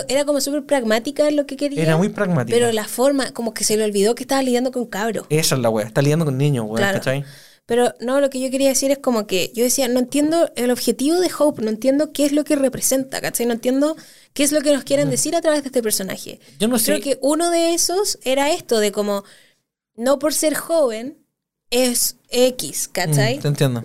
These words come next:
Speaker 1: Claramente era, porque eso es ageism, ¿cierto?
Speaker 2: Sí.
Speaker 1: Como que uno dice como, "Ah, es así, se, se pone ropa cool y es así, po". Y no es eso.
Speaker 2: Pa' mí la uni-,
Speaker 1: También
Speaker 2: pa' mí la única forma de explicar ese personaje, la forma en la que yo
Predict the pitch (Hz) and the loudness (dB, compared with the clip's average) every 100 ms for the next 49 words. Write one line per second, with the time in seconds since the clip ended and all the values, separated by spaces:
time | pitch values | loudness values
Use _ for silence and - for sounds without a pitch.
0 | - 254 277 302 320 311 294 - 233 226 | -4 0 2 2 0 0 0 0 -4 -2
1 | 220 214 262 262 262 269 247 - _ - | -2 -2 -4 2 4 4 0 -6 _ 0
2 | 285 247 185 208 185 180 190 - - 277 | 2 2 -2 -4 -4 -8 -12 -18 -2 -2
3 | 277 320 180 175 - 131 247 233 262 262 | 2 2 2 0 -4 -2 0 2 0 2
4 | 262 254 240 233 240 285 277 269 262 226 | 2 0 -2 0 0 0 0 2 2 0
5 | 220 269 285 302 - - - 214 214 226 | -2 -2 -2 0 -2 0 -2 -2 -2 0
6 | 233 226 214 226 226 214 269 320 339 285 | 2 2 2 0 0 -2 0 2 2 0
7 | 269 262 240 196 - _ _ _ _ _ | 0 -2 -4 -6 -14 _ _ _ _ _
8 | _ _ _ 220 254 277 214 - - 170 | _ _ _ -2 0 0 -2 -4 -4 -6
9 | 165 - _ 156 175 220 226 226 254 294 | -12 -20 _ -2 0 2 2 0 0 0
10 | 175 196 214 214 220 240 233 220 165 147 | 0 2 0 0 0 2 0 0 -2 0
11 | 180 202 208 220 226 214 170 180 185 165 | 0 0 0 0 0 -2 0 2 2 2
12 | 147 | 2